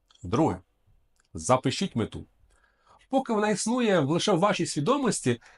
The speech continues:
це більше схоже на бажання, мрію. Коли ж ви фіксуєте мету на папері або в нотатках, вона набуває чітких образів. Третє. Встановіть крайній термін.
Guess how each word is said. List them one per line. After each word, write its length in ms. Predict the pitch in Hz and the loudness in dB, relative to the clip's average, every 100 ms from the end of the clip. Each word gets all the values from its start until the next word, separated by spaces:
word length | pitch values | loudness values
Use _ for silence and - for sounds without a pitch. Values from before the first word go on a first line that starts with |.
| _ | _
це 120 | 139 | -2
більше 260 | 190 185 175 | 0 0 -2
схоже 340 | - 233 190 | 0 2 2
на 140 | 185 | 2
бажання, 760 | 151 170 131 190 190 180 165 156 | 2 2 4 4 4 2 2 2
мрію. 640 | 139 170 208 165 101 82 - - _ | 2 2 2 0 0 -4 -12 -20 _
Коли 180 | - 139 | 0 2
ж 60 | 127 | 2
ви 60 | |
фіксуєте 580 | - - - 180 135 123 | 0 -2 0 2 2 2
мету 260 | 117 117 127 | 0 2 0
на 100 | - | 2
папері 540 | 110 - 247 277 165 | 0 0 0 2 0
або 160 | 120 123 | 0 0
в 40 | |
нотатках, 640 | 117 110 208 247 - 120 101 | 0 0 0 -2 -4 -6 -2
вона 360 | 110 175 185 - _ - | 0 2 2 -2 _ -8
набуває 420 | 107 107 147 160 | -2 2 2 2
чітких 440 | - 127 - 139 | -2 -6 -6 -6
образів. 460 | 107 87 - - - _ _ _ _ _ _ _ _ _ _ _ _ _ _ _ _ | -4 -4 -6 -12 -18 _ _ _ _ _ _ _ _ _ _ _ _ _ _ _ _
Третє. 360 | - 123 - - _ _ _ _ _ _ _ _ | -2 0 0 -8 _ _ _ _ _ _ _ _
Встановіть 800 | - 123 131 160 240 233 - - _ | -6 -2 0 0 -2 -4 -8 -20 _
крайній 460 | - 143 170 156 143 | 0 2 2 0 0
термін. 500 | 139 113 87 73 | 2 2 0 -8